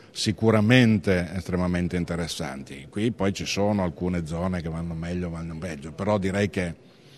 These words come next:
eh, la, la cosa che per esempio in questo momento secondo me fa davvero, eh, un plus di, di, di, di regioni come queste, poi magari ci aggiun-, ce ne aggiungerei un altro paio, è proprio l'aver capito che, eh,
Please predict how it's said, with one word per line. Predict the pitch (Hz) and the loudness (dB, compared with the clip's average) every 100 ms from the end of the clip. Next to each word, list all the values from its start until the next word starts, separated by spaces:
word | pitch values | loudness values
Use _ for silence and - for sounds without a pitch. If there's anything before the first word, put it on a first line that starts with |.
| - - - - - - | -20 -20 -20 -16 -16 -8
eh, | 92 95 | -4 0
la, | 101 113 | 0 2
la | 117 | 2
cosa | 139 139 | 4 6
che | 120 104 | 4 4
per | 113 | 4
esempio | 104 120 127 107 | 4 4 4 2
in | 87 | 0
questo | 107 - | -2 0
momento | 104 101 117 110 101 | 0 2 2 2 -2
secondo | - 98 104 107 101 | -2 -2 0 2 2
me | 101 113 107 90 | 2 2 2 -2
fa | - 101 101 101 95 90 87 85 85 | -2 2 2 2 0 -2 -4 -4 -6
davvero, | 82 90 82 107 117 117 98 92 85 82 | -4 -4 0 4 6 4 2 0 -4 -6
eh, | 85 82 85 | -8 -6 -2
un | 95 85 | -2 0
plus | 104 107 95 - - 85 | 2 2 0 -2 -4 -4
di, | 82 92 | -4 -6
di, | 80 87 82 | -4 -4 -6
di, | 78 85 | -6 -6
di | 78 87 | -2 -2
regioni | 87 85 104 101 | 0 0 0 0
come | 87 87 | 0 -2
queste, | - 107 90 - 90 82 76 | 0 0 0 -4 -6 -6 -6
poi | 82 | -4
magari | 85 92 104 - | -2 0 0 0
ci | 92 | -4
aggiun-, | 80 90 | -4 -4
ce | 78 92 | -4 -4
ne | |
aggiungerei | 90 87 90 92 101 | -4 -2 -2 0 0
un | |
altro | 98 95 104 | 0 -2 -2
paio, | 104 107 98 | 0 2 0
è | |
proprio | 95 95 104 110 110 - - - - - - | 0 0 4 4 4 -4 -20 -18 -18 -18 -4
l'aver | 101 104 131 123 | 2 6 6 6
capito | 113 - 143 - 98 85 | 4 6 4 4 -2 0
che, | - 110 107 | 2 2 2
eh, | 98 92 87 85 80 78 73 71 | -2 -4 -4 -4 -8 -12 -14 -14